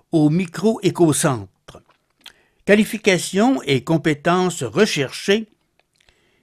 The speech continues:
Détenir un permis de conduire, autonomie et sens de l'initiative, courtoisie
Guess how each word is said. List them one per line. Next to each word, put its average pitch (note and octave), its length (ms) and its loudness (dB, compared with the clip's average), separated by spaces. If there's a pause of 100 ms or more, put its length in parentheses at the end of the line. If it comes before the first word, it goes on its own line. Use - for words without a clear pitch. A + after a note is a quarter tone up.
Détenir A#3+ 640 4
un C#3 140 2
permis F3 400 4
de - 80 -16
conduire, E3+ 720 0 (680)
autonomie B3 720 4 (380)
et D#3 120 2
sens A#3+ 460 0
de B2+ 100 -4
l'initiative, F#3+ 1080 0 (840)
courtoisie G3+ 840 0